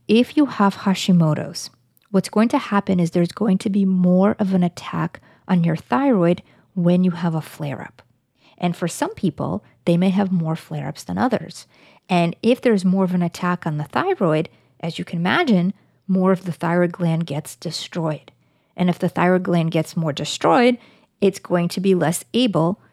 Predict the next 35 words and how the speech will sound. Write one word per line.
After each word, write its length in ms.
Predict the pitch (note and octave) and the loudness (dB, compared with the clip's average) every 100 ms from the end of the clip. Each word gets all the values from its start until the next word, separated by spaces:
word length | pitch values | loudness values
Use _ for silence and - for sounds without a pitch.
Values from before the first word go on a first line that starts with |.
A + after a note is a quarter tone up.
| _ _ | _ _
to 120 | G3 | -6
produce 420 | - E3+ D#3 D3+ | -4 -4 -4 -4
hormone. 460 | - F#3 E3+ - - _ _ _ _ | -2 0 2 -2 -12 _ _ _ _
So 280 | - F3 E3 | -2 -2 0
if 140 | F#3+ | -4
the 80 | - | -6
thyroid 360 | - F3+ G#3 F#3+ | -2 0 2 2
isn't 180 | F3+ E3+ | 0 -2
able 200 | F#3 F3+ | 0 -2
to 60 | |
produce 360 | - E3+ F3 - | -4 -4 -4 -4
as 100 | E3+ | -6
much 220 | D#3 - | -6 -8
hormone, 580 | - D#4 F4+ A3+ F#3+ G3 - _ - | -4 -2 2 4 4 2 -4 _ -6
what's 180 | F3 | -6
gonna 160 | - D#3+ | -4 -6
happen 420 | D#3+ F3+ G#3+ F#3 | -4 -2 0 0
is 220 | D#3+ E3 - - _ _ | 0 -2 -6 -20 _ _
you're 140 | F3 | -4
gonna 220 | D#3+ D#3+ | -2 -4
need 200 | D#3 D#3+ | -2 -4
more 520 | D3+ D#3 E3 E3 E3 - _ | -4 -2 0 0 0 -2 _
and 120 | E3+ | -6
more 220 | E3+ E3 D#3+ | -2 -2 -2
medication. 720 | D3 C#3+ - F3+ E3+ - - _ - | -4 -8 0 2 2 -6 -12 _ -4
Now, 160 | G3 | -2
again, 380 | D#3 F3+ F3+ G#3+ - - | -2 -4 -4 -6 -18 -6
the 100 | F3 | -4
goal 460 | E3+ - F#3 B3 C#4+ | -2 0 4 6 4
here 500 | - F#3 E3+ D#3+ D#3+ - _ | 0 0 2 2 -2 -8 _
is 220 | - F#3 - | -2 -2 -2
to 180 | - | -2
address 540 | F3+ E3+ F3+ F#3+ G3+ - | -2 -2 0 2 0 -2
the 120 | D#3+ | -10
Hashimoto's 1000 | - E3+ - E3 F3 A#3 A3 F3+ G3+ - | -10 -10 -8 -4 2 4 4 2 0 -4